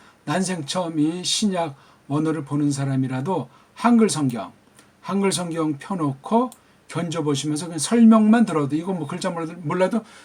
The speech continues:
설명만 들어도 '아, 어, 우리말 성경이 어떠하구나.' 하는 걸 점점, 점점 많이 바라보게 돼요. 번역이 잘 됐니, 못 됐니? 그다음, 야, 이게 해석하면 어떻게 되냐 하는 여러 가지 것들을 저는 이제 간단히 말씀드리지만, 이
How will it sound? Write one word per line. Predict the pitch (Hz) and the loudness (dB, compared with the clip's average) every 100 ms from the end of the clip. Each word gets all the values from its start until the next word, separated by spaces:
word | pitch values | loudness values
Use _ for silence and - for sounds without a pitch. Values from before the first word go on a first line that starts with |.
| - | -12
설명만 | - 220 214 202 185 185 | -2 4 4 4 2 -2
들어도 | 165 170 170 | -4 -8 -8
'아, | - 190 226 220 165 110 - _ _ _ - | -4 2 4 4 0 -6 -14 _ _ _ -6
어, | 208 196 160 165 262 | 0 2 2 -2 -4
우리말 | 170 202 190 | 0 4 4
성경이 | 165 170 170 208 | 2 -2 0 2
어떠하구나.' | 160 143 170 160 160 165 | 2 -2 -2 -2 0 0
하는 | 160 175 180 | 0 -2 0
걸 | 208 180 120 117 _ _ _ _ _ _ | 2 2 -2 -8 _ _ _ _ _ _
점점, | - 151 190 180 165 | -6 -2 0 0 -2
점점 | 165 175 190 | -2 -2 -2
많이 | 151 139 147 160 | 0 0 0 -2
바라보게 | 139 143 147 135 127 | -4 -4 -2 -2 -4
돼요. | 123 120 | -6 -6
번역이 | 135 143 139 139 | 0 2 2 0
잘 | 127 | -4
됐니, | 131 131 135 | -2 0 2
못 | 131 120 | 0 -4
됐니? | - 139 196 220 | -6 -4 0 -2
그다음, | 135 135 117 - - _ - | -2 -4 -6 -10 -20 _ -6
야, | |
이게 | 135 135 | -4 -2
해석하면 | 135 - 147 147 139 147 | -4 -6 -8 -6 -4 -4
어떻게 | 135 - 143 | -4 -6 -6
되냐 | 135 143 156 | -4 -2 -2
하는 | 160 147 131 - _ | -2 -4 -4 -10 _
여러 | 139 175 208 | -2 0 2
가지 | 196 160 | 0 -4
것들을 | 143 - 147 | -8 -8 -8
저는 | 147 147 | -4 0
이제 | 143 | 0
간단히 | 143 143 156 143 | -2 -4 -2 0
말씀드리지만, | 135 - 135 131 160 190 113 - _ _ - - - | -2 -2 -2 -2 -2 -4 -4 -10 _ _ -20 -20 -20
이 | 160 135 110 104 | -12 -10 -8 -10